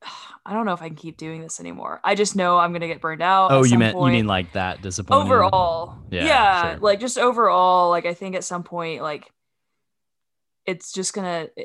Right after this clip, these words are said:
Speaker 1: they can't keep, like, outdoing themselves every time. And maybe they can.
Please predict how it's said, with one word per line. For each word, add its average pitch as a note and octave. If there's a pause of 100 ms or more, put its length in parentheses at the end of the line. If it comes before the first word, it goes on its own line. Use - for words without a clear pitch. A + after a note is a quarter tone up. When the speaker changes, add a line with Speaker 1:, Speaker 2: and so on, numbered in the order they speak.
(140)
Speaker 1:
they F#3
can't G#3
keep, F#3+
like, D#3+
outdoing E3
themselves D3
every C3
time. D3
And F3
maybe A#3+
they D#3+
can. D#3